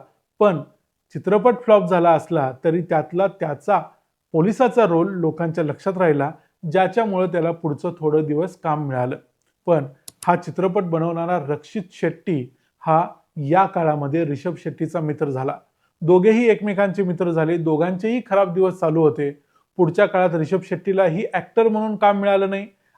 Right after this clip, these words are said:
असिस्टंट डायरेक्टर म्हणून काम मिळालं नाही. तो स्वतःच सांगतो की, "पुढचे जवळजवळ पाच सहा वर्ष आम्हाला काहीच काम नव्हतं." पण या काळात रक्षित शेट्टी आणि रिषभ शेट्टी दोघांनी आपलं काम चालू ठेवलं.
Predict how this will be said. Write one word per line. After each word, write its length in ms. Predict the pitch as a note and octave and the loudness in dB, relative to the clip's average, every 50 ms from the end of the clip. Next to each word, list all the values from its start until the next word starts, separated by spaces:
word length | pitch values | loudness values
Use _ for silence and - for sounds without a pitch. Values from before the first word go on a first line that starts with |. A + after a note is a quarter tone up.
| _ | _
असिस्टंट 500 | - G3 - C4 B3+ A3 - - A#3+ A#3 | -6 -4 -2 -2 -2 0 2 2 2 4
डायरेक्टर 360 | A3 A3 G#3+ G3+ G#3 - G#3+ G#3 | 4 4 4 2 2 0 0 0
म्हणून 280 | G3+ G3 G3 G3 F#3+ | 0 -2 -4 -4 -2
काम 200 | F3+ F#3+ F3+ F3+ F3 | 0 0 0 0 0
मिळालं 300 | F3 E3+ E3 E3 E3 D#3+ | 0 0 0 0 0 -2
नाही. 160 | D#3+ D#3 D#3 D#3 - _ _ _ _ - | -2 -4 -6 -8 -14 _ _ _ _ 2
तो 120 | A3 G#3+ | 2 2
स्वतःच 460 | G3+ - - F#3 - G#3 A3 G#3+ A3 - | 2 2 0 0 2 2 0 0 0 -4
सांगतो 340 | G3+ F#3 E3 D3+ E3 D#3 D3+ D#3 | -4 -4 -2 0 0 0 0 -2
की, 60 | - F#3 | -4 -8
"पुढचे 440 | F#3 F#3 F#3+ E3+ D#3+ E3+ G3+ G3 | -4 -2 -2 -2 0 0 0 0
जवळजवळ 460 | F#3+ E3 F3 E3+ F3 F3+ F3 F#3 F#3 F#3 | 0 0 0 0 0 0 0 0 0 -2
पाच 360 | F3+ - F3 E3+ E3 E3+ - | -2 -2 -4 -4 -4 -4 -2
सहा 100 | - F#3 | 0 0
वर्ष 300 | F3+ F3 E3 D3 - F#3 F3 D#3 D3+ - _ _ _ _ _ | 2 0 0 -2 -2 -2 -2 -2 -4 -6 _ _ _ _ _
आम्हाला 300 | - E3+ D3+ E3 F3+ F#3 | -4 -2 0 2 0 0
काहीच 320 | F3 F3+ F3 E3 F#3 F#3 F#3 | 0 2 2 2 2 0 -2
काम 240 | - F3 D#3+ D3+ D3 | -4 -2 -2 -2 -2
नव्हतं." 240 | C#3+ C3+ A#2+ - - - _ _ _ _ _ _ _ _ - | -4 -6 -6 -10 -12 -14 _ _ _ _ _ _ _ _ -2
पण 240 | F#3 F3+ E3+ D#3+ E3+ G#3 G3 | 0 0 0 0 -4 -6 -6
या 240 | D#3 D3 D#3+ F3 F3+ | -2 2 2 2 2
काळात 320 | E3+ - E3 D#3 D#3 D#3+ D#3 - - _ _ _ _ _ - | 2 0 0 2 2 0 0 -4 -14 _ _ _ _ _ -2
रक्षित 380 | - D#3 D#3+ E3 - - B3 - | 0 0 0 0 -2 -8 -8 -8
शेट्टी 380 | - - G#3 F3+ E3 - - F#3 | -4 -4 -4 -4 -4 -2 -2 -2
आणि 180 | F3+ F3+ F3+ E3+ | -2 -2 -2 -4
रिषभ 260 | D3+ C3+ - - E3 D#3+ | -6 -6 -6 -8 -10 -8
शेट्टी 320 | - - D#3 D#3 - F#3+ | -6 -6 -6 -4 -4 -4
दोघांनी 440 | F#3+ D#3+ D#3 D#3+ D3 D#3+ E3 E3 F3+ | -4 -2 0 0 0 0 0 0 -2
आपलं 280 | F#3 E3 D3+ - F3+ F#3 | -4 -4 -4 -6 -6 -4
काम 240 | - F3+ F3+ F3+ F3+ | -4 -4 -4 -4 -2
चालू 200 | F3+ F3+ F#3 G3 | -2 -2 0 -2
ठेवलं. 340 | E3 F3+ E3+ E3 D#3+ E3 | -2 -2 -2 -2 -2 -2